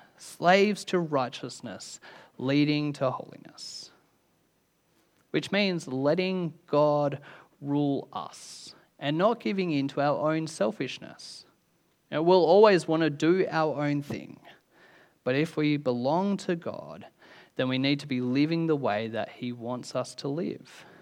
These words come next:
A-, and all of that sounds hard, but let's remember.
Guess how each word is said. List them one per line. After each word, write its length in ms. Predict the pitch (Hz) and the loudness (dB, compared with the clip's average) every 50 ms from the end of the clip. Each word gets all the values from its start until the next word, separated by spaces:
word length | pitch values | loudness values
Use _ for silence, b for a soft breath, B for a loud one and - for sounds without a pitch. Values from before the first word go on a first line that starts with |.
| b b b b b b b b _ _ _ _ _ _ _ _ _ _ _ _ _ _ _ - | b b b b b b b b _ _ _ _ _ _ _ _ _ _ _ _ _ _ _ -6
A-, 60 | - | -4
and 260 | 156 160 160 170 175 | -2 0 2 2 4
all 180 | 180 208 277 349 | 4 4 2 2
of 60 | 320 | 4
that 220 | 311 247 220 - | 6 6 6 6
sounds 360 | - - 196 185 185 180 170 - | 2 -2 0 0 0 0 -2 -6
hard, 640 | - - 208 190 160 135 123 117 - - 131 - - _ b b b b b b b b b b _ - | -2 2 4 4 4 2 0 -4 -8 -8 -10 -12 -16 _ b b b b b b b b b b _ 2
but 140 | 156 156 | 2 4
let's 360 | 156 160 185 220 220 - - - | 4 4 2 2 0 -2 0 0
remember. 580 | 226 202 165 131 110 95 85 82 - - - | 2 2 2 -2 -6 -8 -10 -12 -14 -14 -14